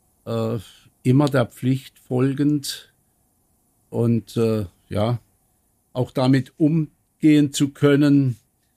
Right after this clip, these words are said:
dass man sagt, du bist ein Fachidiot, aber lieber ein guter Fachidiot, der sein Geschäft kennt,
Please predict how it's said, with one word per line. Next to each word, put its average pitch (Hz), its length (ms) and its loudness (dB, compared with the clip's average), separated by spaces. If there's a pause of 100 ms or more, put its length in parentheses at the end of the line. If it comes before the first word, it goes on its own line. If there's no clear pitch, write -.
(340)
dass 127 200 -2
man 127 200 -2
sagt, 117 260 -6
du 120 60 -6
bist 113 260 -10
ein 113 120 -6
Fachidiot, 151 960 -4 (540)
aber 120 280 -2
lieber 131 300 -2
ein 139 120 -2
guter 135 280 -4
Fachidiot, 131 760 -6
der 123 140 -4
sein 123 180 -4
Geschäft - 380 -8
kennt, 120 420 -4